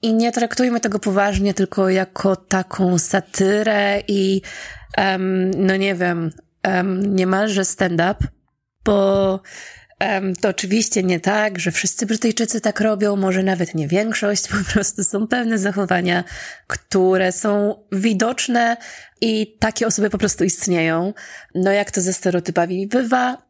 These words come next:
myślę, że każdy naród ma cechy, które czasami, em, uwypuklają się na wyjeździe. I znowu nie u wszystkich, tylko u niektórych.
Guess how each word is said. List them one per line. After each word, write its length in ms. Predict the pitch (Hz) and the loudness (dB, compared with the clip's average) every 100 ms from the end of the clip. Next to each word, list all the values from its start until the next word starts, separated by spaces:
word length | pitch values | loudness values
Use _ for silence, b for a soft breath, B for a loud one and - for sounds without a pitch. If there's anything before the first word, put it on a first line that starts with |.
| _ _ - | _ _ -2
myślę, 340 | 196 196 - | 0 0 0
że 80 | 185 | -2
każdy 760 | - 180 175 165 175 170 170 175 | 0 0 0 0 0 0 -2 -4
naród 540 | 185 170 160 156 - - - | -2 2 2 0 -2 -12 -8
ma 580 | 175 170 170 160 160 - 175 | -2 0 2 2 0 -2 -4
cechy, 480 | - 160 - 156 147 | -2 0 0 -2 -2
które 460 | - 160 151 156 156 B B B | -2 0 2 0 -2 B B B
czasami, 720 | 180 - 170 160 160 156 160 B B - | -4 0 0 0 0 -2 -4 B B -2
em, 220 | 165 160 - | 0 2 2
uwypuklają 560 | 175 175 165 165 151 | 0 0 0 0 0
się 320 | 156 156 151 - | -2 -2 -2 -2
na 180 | 165 151 | -2 0
wyjeździe. 680 | 147 170 202 190 196 190 190 B B _ | 2 2 0 0 0 0 -2 B B _
I 60 | 196 | -2
znowu 420 | 170 180 170 170 | 2 2 2 2
nie 300 | 165 160 160 | 2 2 0
u 60 | 170 | -4
wszystkich, 560 | - - 311 - 262 - | -2 -2 -2 0 -2 0
tylko 280 | 214 - | -2 -2
u 80 | 175 | -2
niektórych. 540 | 165 160 - - 127 | 0 -2 -6 -6 -8